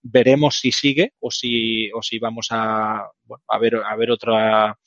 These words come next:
eh, otra, digamos, ronda de, de bajadas en bolsa, porque esto se ha ido de madre, no lo, no lo sé. Eh, pero en la economía real yo no veo una recuperación en V. Hablabais antes, ¿quién se va a poner a comprar coches ahora? Eh, yo creo que,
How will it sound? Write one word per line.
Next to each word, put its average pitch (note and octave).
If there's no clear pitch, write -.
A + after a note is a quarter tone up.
eh, A2+
otra, A#2
digamos, A#2+
ronda B2
de, A#2
de A#2+
bajadas A#2
en B2
bolsa, D3
porque C3+
esto A#2+
se -
ha A#2
ido A#2+
de A#2
madre, D#3+
no A2+
lo, A2
no A#2+
lo A2+
sé. F3
Eh, B2
pero C3
en C3
la C3
economía C3+
real F#3+
yo E3
no D#3
veo C3
una A#2+
recuperación A2+
en G#2+
V. A2
Hablabais A#2
antes, B2
¿quién C#3
se D#3+
va D3
a C3+
poner B2
a D3+
comprar A2
coches -
ahora? G2
Eh, G#2+
yo A#2+
creo C#3+
que, C3